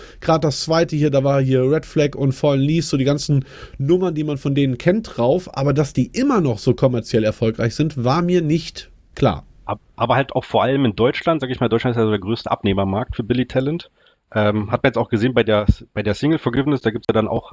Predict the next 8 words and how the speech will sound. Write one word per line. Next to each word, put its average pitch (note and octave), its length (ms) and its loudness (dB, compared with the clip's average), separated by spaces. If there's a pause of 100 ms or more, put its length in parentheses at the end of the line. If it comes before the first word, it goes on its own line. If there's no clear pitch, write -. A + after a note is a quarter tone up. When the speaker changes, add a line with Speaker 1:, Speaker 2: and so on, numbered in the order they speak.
Speaker 2:
als - 160 -8
einziges B2+ 500 -2
Land A#2+ 300 0
ein A2 80 -8
deutsches A#2+ 340 0
Lyrikvideo G#2+ 560 0
sogar F2 300 -4
dazu. G2+ 320 -10